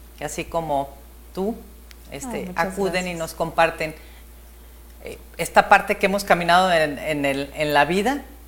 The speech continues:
Speaker 1: y también sus vivencias. Recuerden, no estamos solos, somos muchos y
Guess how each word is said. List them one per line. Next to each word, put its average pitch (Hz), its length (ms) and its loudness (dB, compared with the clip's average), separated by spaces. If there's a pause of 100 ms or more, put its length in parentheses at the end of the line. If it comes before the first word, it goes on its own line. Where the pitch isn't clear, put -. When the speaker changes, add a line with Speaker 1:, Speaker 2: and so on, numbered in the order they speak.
(120)
Speaker 1:
y 127 80 -10
también 160 460 -2
sus - 200 -10
vivencias. 160 540 -4 (460)
Recuerden, 202 440 2
no 214 60 0
estamos 226 380 2
solos, 175 360 -2 (520)
somos 196 320 0
muchos 214 520 -2 (540)
y 214 380 0